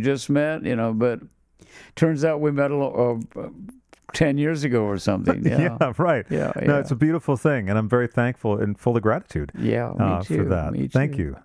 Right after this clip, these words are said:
Speaker 2: Thank you. And I love posting your, the Thursday thing. Every, I try to do it every Thursday, but <laughs>
Speaker 1: I, I know it's a Thursday. It's so funny because little girls used to come up to me and they go,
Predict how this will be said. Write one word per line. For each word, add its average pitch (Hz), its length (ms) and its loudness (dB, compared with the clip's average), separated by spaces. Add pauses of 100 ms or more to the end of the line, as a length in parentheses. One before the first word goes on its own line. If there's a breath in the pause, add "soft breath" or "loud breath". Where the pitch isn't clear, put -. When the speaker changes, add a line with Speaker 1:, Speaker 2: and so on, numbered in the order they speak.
Speaker 2:
Thank 120 240 0
you. 73 180 -6
And 123 140 2
I 143 40 2
love 151 220 0
posting 131 400 0
your, 98 180 0
the - 100 4
Thursday 104 500 0
thing. 71 240 -6
Every, - 220 -8 (200)
I 123 100 0
try 143 180 2
to 120 60 -6
do 113 120 0
it 95 60 0
every 82 160 0
Thursday, 76 420 -2
but 82 320 -6
<laughs> - 1200 0
Speaker 1:
I, 214 240 2
I 208 160 2
know 214 240 0
it's 151 160 0
a 156 100 2
Thursday. 165 440 0 (220 loud breath)
It's 151 180 2
so 196 180 2
funny 175 240 0
because 143 240 0
little 165 260 2
girls 156 360 0
used 123 220 -2
to - 40 -4
come 127 180 2
up 123 120 0
to 123 40 -4
me 127 120 0
and 127 80 2
they 127 100 2
go, 123 240 0